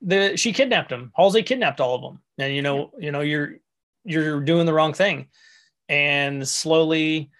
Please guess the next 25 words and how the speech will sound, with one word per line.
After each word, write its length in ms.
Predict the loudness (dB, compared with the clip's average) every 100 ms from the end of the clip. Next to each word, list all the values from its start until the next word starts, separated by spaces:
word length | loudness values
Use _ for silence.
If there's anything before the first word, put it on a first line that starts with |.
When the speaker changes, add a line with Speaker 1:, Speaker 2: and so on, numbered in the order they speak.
| _ _ _ -10
Speaker 1:
you 120 | -4
kinda 340 | -2 0 0
see 260 | -2 -2 -2
him 120 | -2
try 240 | 0 2 4
to, 100 | 4
like, 340 | 2 0 -8 -4
override 500 | 0 2 4 4 2
himself, 440 | 0 0 2 2 0
but 100 | -8
he 40 |
can't. 400 | -2 0 0 -2 -8
You 80 | -4
know, 160 | -2 0
the 60 |
gun 260 | -2 -2 -2
goes 160 | -6
down 240 | 0 0 2
a 40 |
little 80 | 2
bit, 120 | 0 0
up 200 | -4 -4
a 20 |
little 140 | -4
bit. 240 | -4 -6